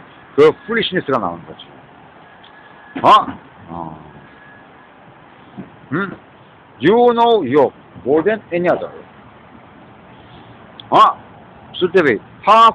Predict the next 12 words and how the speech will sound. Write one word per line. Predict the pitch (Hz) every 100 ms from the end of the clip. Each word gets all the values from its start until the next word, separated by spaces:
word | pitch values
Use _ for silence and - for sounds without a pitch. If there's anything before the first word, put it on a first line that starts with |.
| -
could | 226
you | 233 -
boost | 202 -
your | 101 127 190 185 - - - -
superpower, | 143 147 131 160 220 - -
spiritual | - - 123
power, | - 117 190 196 - - - -
huh, | 151 208 160 -
to, | 143 135 -
huh, | 113 190 117 87
your | 123
universe? | 104 85 73